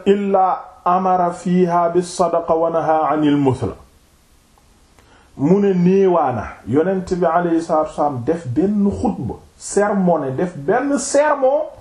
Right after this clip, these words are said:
lu dul dina ci digle saraxe. Allah, Allah, Allah. Ay waay, ndax ñoo ngi saraxe waay. Ay waay, "wa man yuuqa shuhha nafsihi fa ulaa'ika humul muflihuuna," la suñu Boroom wax.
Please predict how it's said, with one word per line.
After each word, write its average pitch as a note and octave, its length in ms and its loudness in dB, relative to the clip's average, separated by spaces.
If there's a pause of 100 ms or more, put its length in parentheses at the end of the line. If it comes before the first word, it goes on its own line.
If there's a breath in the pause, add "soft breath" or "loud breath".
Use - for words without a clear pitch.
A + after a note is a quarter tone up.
(1000 soft breath)
lu A#3+ 380 4
dul D#4 400 0
dina C#4 320 2
ci C4+ 80 2 (140)
digle C#4 360 4
saraxe. C4 460 0 (360)
Allah, B2+ 360 0 (160)
Allah, A3 320 -2
Allah. C#4+ 480 0 (580)
Ay G3+ 180 2
waay, G#3+ 180 2
ndax F#3+ 180 0
ñoo F3+ 220 2
ngi F3 100 0
saraxe F3+ 320 0
waay. G#3 240 2 (1600)
Ay - 60 2 (120)
waay, A3+ 160 2
"wa G#3+ 120 0
man G3+ 280 0
yuuqa F#3+ 360 2
shuhha - 400 -2
nafsihi F3+ 580 0
fa F3+ 80 2
ulaa'ika F3 580 0
humul E3+ 380 0
muflihuuna," E3 680 0
la D3+ 120 2
suñu D3+ 280 -2
Boroom C#3 340 0
wax. - 140 -10